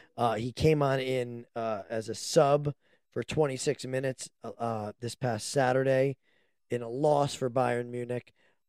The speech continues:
Uh, but i-, it's just an unbelievable decision, and he's the grinder because there was a lot of pressure from him to stay with Tottenham Hotspur. Uh, th-,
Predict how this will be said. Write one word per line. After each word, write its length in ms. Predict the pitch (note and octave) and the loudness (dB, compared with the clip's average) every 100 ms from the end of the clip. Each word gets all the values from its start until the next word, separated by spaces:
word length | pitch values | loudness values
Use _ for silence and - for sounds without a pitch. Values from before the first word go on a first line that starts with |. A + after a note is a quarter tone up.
| - | -2
Uh, 380 | B2+ A#2+ A2+ A2+ - B2 - | 0 2 0 -4 -10 -10 4
but 360 | C#3+ C3 B2 - _ _ _ _ _ _ _ - | 6 6 2 -8 _ _ _ _ _ _ _ -8
i-, 80 | C3 - | -6 -4
it's 260 | D3 - | -6 -6
just 300 | - F3+ - | 0 0 4
an 100 | D#3 | 2
unbelievable 640 | D3 D#3+ D#3 D3+ D3+ C#3 | 2 0 0 -2 -6 -8
decision, 500 | C3+ C3 D#3 C3 C3+ | -6 0 4 4 2
and 100 | B2 | 0
he's 200 | B2+ D3 | -2 0
the 80 | F3 | 0
grinder 360 | D3+ C#3 C3+ C3 | 4 4 4 0
because 480 | B2+ - C3+ B2 - - - - _ | -2 2 4 4 -2 -18 -20 -20 _
there 100 | D3 | 4
was 100 | D#3 | 6
a 60 | D3 | 6
lot 280 | D#3 E3+ F3+ | 4 6 4
of 120 | D#3 | 2
pressure 460 | - E3+ E3+ F3+ - | 2 2 4 2 0
from 200 | D3 C3 | 0 -2
him 200 | C3+ B2+ | -4 -6
to 120 | C3 | -8
stay 760 | - - C#3+ C3+ C3+ D3+ G3 - _ _ _ _ | -6 -4 2 4 6 4 2 -2 _ _ _ _
with 260 | D3 E3 - | 4 4 6
Tottenham 440 | F3+ E3+ F3 F3+ | 4 4 4 2
Hotspur. 640 | D#3+ E3 - - F3 E3+ E3+ - - _ | 2 2 0 0 6 6 6 0 -20 _
Uh, 220 | - B2 A#2 | 2 2 2
th-, 140 | D3+ | -6